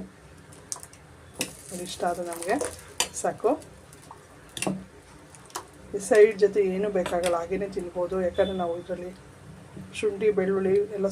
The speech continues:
ಸೊಪ್ಪು ಹಾಕಿರೋದ್ರಿಂದ ಏನೂ ಬೇಕಾಗಲ್ಲ. ಚಟ್ನಿ ಜೊತೆನೇ ನೀವು ಸರ್ವ್ ಮಾಡ್ಕೊಬೋದು. ನೋಡಿ, ಈಗ ಅದಕ್ಕೆ ನೀವು ಕಲಸಿಟ್ಕೊಂಡ್ರೆ ಸಾಕು.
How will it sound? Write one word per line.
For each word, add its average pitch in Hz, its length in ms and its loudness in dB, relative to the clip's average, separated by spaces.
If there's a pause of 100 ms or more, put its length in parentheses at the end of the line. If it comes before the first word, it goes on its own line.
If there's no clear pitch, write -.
ಸೊಪ್ಪು 202 280 0
ಹಾಕಿರೋದ್ರಿಂದ 185 640 0 (1000)
ಏನೂ 202 140 -2 (100)
ಬೇಕಾಗಲ್ಲ. 185 440 2 (560)
ಚಟ್ನಿ 233 280 0
ಜೊತೆನೇ 196 400 4
ನೀವು 226 120 2 (140)
ಸರ್ವ್ 196 260 4
ಮಾಡ್ಕೊಬೋದು. 170 480 -2 (680)
ನೋಡಿ, 208 160 0 (480)
ಈಗ 202 180 6
ಅದಕ್ಕೆ 190 280 -2
ನೀವು 170 200 0 (240)
ಕಲಸಿಟ್ಕೊಂಡ್ರೆ 170 680 -4 (680)
ಸಾಕು. 180 300 2